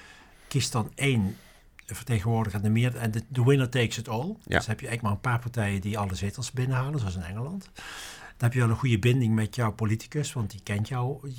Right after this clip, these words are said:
Speaker 1: die ken jij beter gezegd. Die komt uit jouw buurt, jouw dorp, jouw regio. Wij, de andere stelsel is evenredig vertegenwoordiging. Als jij drie procent van de stemmen krijgt als partij, krijg
Speaker 2: Ja.
Speaker 1: je ook drie procent van de zetels.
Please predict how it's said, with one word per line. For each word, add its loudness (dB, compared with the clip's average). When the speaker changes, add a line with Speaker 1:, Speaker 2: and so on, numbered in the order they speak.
Speaker 1:
die -4
ken 4
jij 4
beter 2
gezegd. 0
Die -18
komt -4
uit -6
jouw -2
buurt, 0
jouw -10
dorp, -2
jouw -4
regio. 2
Wij, 2
de -8
andere 6
stelsel 0
is -6
evenredig 4
vertegenwoordiging. 2
Als 0
jij 2
drie 2
procent 0
van -2
de -2
stemmen 0
krijgt 0
als -10
partij, 0
krijg 6
Speaker 2:
Ja. 6
Speaker 1:
je -2
ook -6
drie -2
procent -2
van 0
de 0
zetels. -4